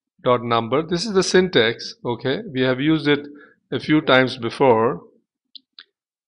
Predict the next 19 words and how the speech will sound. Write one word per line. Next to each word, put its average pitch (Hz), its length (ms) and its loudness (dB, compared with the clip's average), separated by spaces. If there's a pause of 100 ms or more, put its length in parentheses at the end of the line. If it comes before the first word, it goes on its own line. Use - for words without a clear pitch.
(240)
So 127 720 2 (640)
as 139 120 2
I 180 100 6
said, 156 340 6 (220)
one 131 240 0
of 139 140 2
the 139 140 -2
common 151 380 4
errors 151 380 6
is 143 380 0 (480)
that 127 340 6 (240)
the 123 400 -2 (100)
file 147 300 6
path 131 580 4 (460)
or 123 340 2
workbook 143 420 2
name 120 260 0
is 117 200 -6
wrong. 92 320 -4